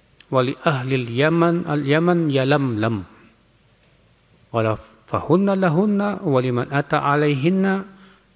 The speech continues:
min ghairi ahlihinna mimman arada al-hajja wal umrah. Faman kana dunahunna famin ahlihi wa kada faga-, fakadzalika hatta ahlu Makkah yuhilluna minha.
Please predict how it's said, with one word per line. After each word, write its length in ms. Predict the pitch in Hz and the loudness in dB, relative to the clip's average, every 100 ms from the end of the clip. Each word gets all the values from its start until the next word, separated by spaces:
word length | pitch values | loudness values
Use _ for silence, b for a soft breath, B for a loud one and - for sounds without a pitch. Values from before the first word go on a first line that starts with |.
| - | -4
min 320 | 143 151 143 127 | 0 2 2 2
ghairi 320 | 196 220 190 196 | 2 2 -2 -2
ahlihinna 1040 | 143 156 156 117 156 226 226 226 214 - | -4 -2 -4 0 -2 0 0 0 -2 0
mimman 480 | 180 165 156 147 143 | 2 2 2 -2 0
arada 480 | 131 165 175 139 120 | 0 2 2 0 -4
al-hajja 480 | - 185 147 131 | -2 -4 -2 0
wal 160 | 143 165 - | 2 2 2
umrah. 400 | 143 131 131 - - - _ _ _ _ _ _ b b b _ - | 2 4 2 2 -6 -16 _ _ _ _ _ _ b b b _ -6
Faman 320 | 104 107 101 | -2 -2 -2
kana 320 | 127 143 135 | 0 0 0
dunahunna 640 | 117 113 110 101 147 156 135 117 | 0 0 0 0 0 0 -2 -4
famin 400 | - 110 101 - - | -4 -4 -2 -6 -4
ahlihi 720 | 127 160 139 147 170 180 - B B B B _ _ _ _ - | -2 0 0 2 0 -2 -12 B B B B _ _ _ _ -12
wa 80 | 98 | -4
kada 400 | 131 135 131 135 | 0 0 0 -2
faga-, 400 | - 117 113 - | -2 -4 -4 -8
fakadzalika 800 | - 120 120 113 131 131 123 120 | -8 -6 -4 -2 0 -2 -4 -8
hatta 480 | - 147 - 127 131 | -6 -6 -4 -4 -2
ahlu 240 | 113 113 | -2 -2
Makkah 400 | 120 123 - 117 104 | -2 -4 -4 -6 -2
yuhilluna 640 | 107 107 104 104 123 110 | 0 2 0 -2 -2 -4
minha. 800 | 101 104 90 90 82 80 85 - | -2 -2 -2 -2 -2 -4 -6 -10